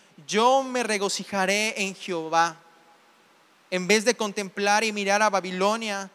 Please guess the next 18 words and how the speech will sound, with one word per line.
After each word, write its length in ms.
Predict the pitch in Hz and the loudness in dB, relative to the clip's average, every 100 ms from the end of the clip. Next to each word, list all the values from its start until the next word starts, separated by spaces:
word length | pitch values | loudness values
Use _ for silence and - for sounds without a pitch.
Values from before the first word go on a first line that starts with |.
| _ - | _ 0
o 100 | 202 | 2
el 100 | 208 | 2
lugar 340 | 190 202 220 | 4 4 2
donde 200 | 226 208 | -2 -6
estaba, 600 | 185 - 214 233 214 202 - - | -8 -2 2 4 2 0 -8 -10
él 140 | 196 | -6
recordaba 680 | 220 233 220 196 190 220 226 | -4 -6 -4 -4 0 0 0
y 60 | 214 | -6
ponía 480 | - 196 202 233 220 | -6 -6 -4 -4 -2
su 260 | - 214 | -4 -4
mente 720 | 190 190 208 226 214 180 139 143 _ _ - | -6 -4 -2 -2 -4 -8 -10 -12 _ _ -8
en 160 | 202 196 | -6 0
meditar 500 | 202 196 190 214 220 | 0 0 0 2 2
en 100 | 226 | 0
las 200 | 202 165 | -2 -2
bendiciones 840 | 185 175 175 - 220 233 208 175 | -6 -8 -8 -4 -4 -2 -4 -8
que 100 | - | -8
produce 680 | 160 180 165 233 262 190 151 | -6 -6 -4 -4 -4 -8 -10